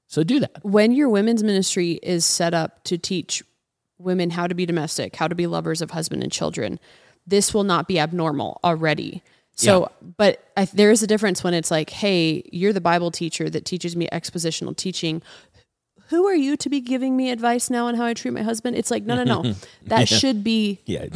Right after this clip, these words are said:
Speaker 2: her realm of authority already. Like,
Speaker 1: That's
Speaker 2: we
Speaker 1: right.
Speaker 2: get this women's ministry thing so wrong
Speaker 1: Yeah.
Speaker 2: that when someone actually tries to act like a Titus two woman, someone's like, "Well, who are
Speaker 1: Yeah.
Speaker 2: you?"
Speaker 1: People even, ladies will even be like, Oh, yeah, T-, Titus two is mainly about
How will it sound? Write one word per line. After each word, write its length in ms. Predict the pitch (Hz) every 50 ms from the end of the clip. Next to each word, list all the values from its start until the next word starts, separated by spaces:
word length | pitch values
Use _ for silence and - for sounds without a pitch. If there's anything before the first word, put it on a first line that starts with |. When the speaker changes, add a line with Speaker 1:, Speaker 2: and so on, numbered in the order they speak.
| - - 208
Speaker 2:
her 200 | 226 240 220 214
realm 300 | 214 196 214 208 214 220
of 100 | 208 190
authority 440 | 196 190 - 220 208 202 196 202 190 -
already. 680 | - 180 175 175 170 170 175 180 180 175 180 - - 160 -
Like, 140 | 170 175
Speaker 1:
That's 80 | - 185
Speaker 2:
we 100 | 180 -
Speaker 1:
right. 100 | - -
Speaker 2:
get 200 | 202 196 190 -
this 220 | - 208 190 -
women's 260 | 202 196 196 180 - 175
ministry 320 | 185 180 185 - - 208
thing 240 | 202 - 208 196 190
so 320 | 170 - - 196 185 175 170
wrong 560 | 160 165 160 160 160 175 196 247 330 381 381 - _ - - _ _ -
Speaker 1:
Yeah. 300 | - 104 98 90 90 87 85 -
Speaker 2:
that 160 | 208 - -
when 260 | 196 202 196 190 185
someone 320 | 175 - - 214 220 208 196
actually 340 | 185 190 190 - - 180 160
tries 380 | - - - 185 196 226 247 -
to 80 | -
act 220 | 214 - 277 - -
like 140 | 277 -
a 20 | 269
Titus 340 | - - 254 247 269 254 -
two 160 | - 277 269
woman, 360 | 240 254 254 254 254 262 254
someone's 400 | - - - 214 202 190 185 175
like, 420 | 175 160 - - - - - - _ _ _ _ _ _ _ _ -
"Well, 100 | 214 196
who 180 | - 294 349
are 20 | 403
Speaker 1:
Yeah. 200 | 359 - 156 -
Speaker 2:
you?" 320 | 392 - 92 - - 180 _
Speaker 1:
People 340 | - - 135 123 - 127 110
even, 360 | 101 101 98 104 95 92 85
ladies 400 | 98 104 107 110 113 113 104 101
will 100 | 104 104
even 160 | 101 95 101
be 100 | 95 98
like, 200 | 95 95 92 - -
Oh, 80 | 180
yeah, 200 | 208 220 220 95
T-, 120 | - - - - - - - - _ _ -
Titus 340 | - 151 - 196 160 -
two 380 | - - - 254 117 87 90 -
is 200 | - 110 104 98
mainly 440 | 104 104 120 139 185 214 220 165 107 95
about 360 | 82 73 78 76 78 82